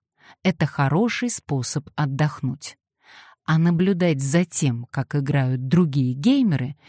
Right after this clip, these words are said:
интересно еще и по некоторым другим причинам. Так можно познакомиться с любимыми игроками или понять,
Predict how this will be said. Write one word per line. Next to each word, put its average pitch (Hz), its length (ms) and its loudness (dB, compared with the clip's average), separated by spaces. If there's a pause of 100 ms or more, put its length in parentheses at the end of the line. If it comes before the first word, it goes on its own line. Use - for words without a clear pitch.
(160)
интересно 226 480 2
еще 196 340 -4
и 226 180 -6
по - 120 -4
некоторым 170 560 -2
другим 175 380 2
причинам. - 560 -4 (640)
Так 220 260 2
можно 139 400 0
познакомиться 160 840 0
с - 100 -6
любимыми 135 640 0
игроками 180 720 0 (280)
или 254 180 4
понять, 165 560 0